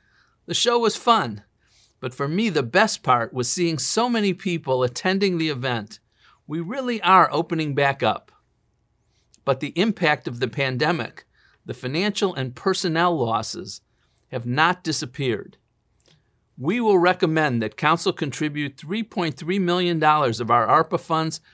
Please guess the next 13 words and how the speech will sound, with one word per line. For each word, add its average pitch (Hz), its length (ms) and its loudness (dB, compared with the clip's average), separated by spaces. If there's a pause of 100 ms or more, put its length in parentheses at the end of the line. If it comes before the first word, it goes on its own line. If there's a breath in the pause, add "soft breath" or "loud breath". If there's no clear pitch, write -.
(180 soft breath)
for - 200 -2
arts 160 240 4
and 147 140 -4
culture 131 500 -2 (460)
to - 80 -10
help 185 260 0
our 135 220 2
artists 190 560 2
and 185 260 0
institutions 151 960 -4 (200)
survive 135 800 2 (260)
and 131 240 -4
thrive. - 560 -6